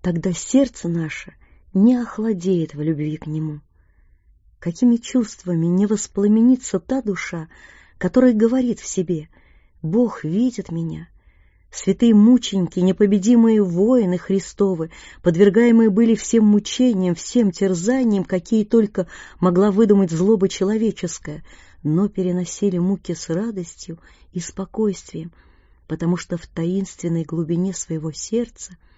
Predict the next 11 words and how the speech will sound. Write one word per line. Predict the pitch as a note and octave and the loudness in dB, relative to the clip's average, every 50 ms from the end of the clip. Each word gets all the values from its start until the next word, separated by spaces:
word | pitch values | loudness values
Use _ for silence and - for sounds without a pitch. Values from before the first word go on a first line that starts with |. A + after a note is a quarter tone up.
| _ _ _ _ _ _ - | _ _ _ _ _ _ -12
беседовали | C#3 B2+ D3+ C#3+ - - - A3+ A3+ F3+ F3 E3+ E3+ E3 E3 | -8 -8 -8 -8 -8 -6 -2 -2 -2 -2 -4 -8 -8 -10 -10
со | - - - - | -12 -12 -12 -10
Спасителем. | - - - E3 D#3+ - - - E3 E3 - - - - _ _ _ _ _ _ _ _ _ _ _ _ _ _ _ _ _ _ _ _ _ _ _ _ _ _ _ _ _ - | -12 -10 -10 -12 -12 -12 -10 -10 -10 -10 -12 -16 -18 -18 _ _ _ _ _ _ _ _ _ _ _ _ _ _ _ _ _ _ _ _ _ _ _ _ _ _ _ _ _ -8
В | C#3+ E3+ | -4 -4
этом-то | F#3+ F#3 - E3 - - F3 | -4 -4 -6 -10 -10 -10 -10
святилище | - - - D#3+ D3+ - - - A#3 A#3+ A#3+ G#3+ E3 - - - - F3+ E3 - _ _ _ _ _ _ _ _ _ _ _ | -10 -10 -10 -10 -10 -10 -8 -6 -6 -6 -4 -6 -8 -10 -12 -16 -18 -18 -20 -20 _ _ _ _ _ _ _ _ _ _ _
и | - A3 A3 | -2 -2 -2
ты | G#3+ - A3+ A#3 A3 | -2 -2 -2 -2 0
должен | F#3+ G3 F#3 E3+ - F3 D#3+ | 0 -2 -4 -4 -6 -6 -6
поклоняться | - E3+ E3 - E3+ E3+ E3+ E3+ E3 D#3 D#3+ - - - D3 | -8 -10 -12 -8 -8 -6 -4 -4 -4 -6 -8 -10 -12 -10 -8
Ему. | D3+ D#3+ D#3 D#3 D3+ D3 E3 | -8 -8 -8 -8 -8 -10 -14